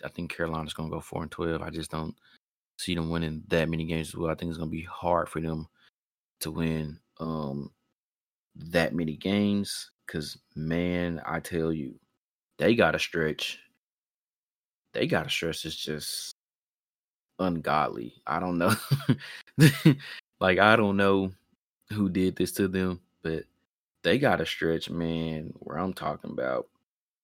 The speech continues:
it, it, it can, it can get rough. New Orleans, Atlanta, Kansas City, Tampa, Detroit, Minnesota, Denver, Green Bay. That seven-game stretch right there can get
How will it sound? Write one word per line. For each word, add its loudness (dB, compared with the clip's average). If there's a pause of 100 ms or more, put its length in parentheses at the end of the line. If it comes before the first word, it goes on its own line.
(200)
it, -4
it, -2
it -2
can, -2
it -2
can 2
get -2
rough. 0 (1800)
New -4
Orleans, 6 (100)
Atlanta, -2
Kansas -4
City, -4
Tampa, -4
Detroit, -4
Minnesota, -4
Denver, -2
Green -4
Bay. -2 (540)
That 2
seven-game 0
stretch -4
right -6
there -2
can -12
get -2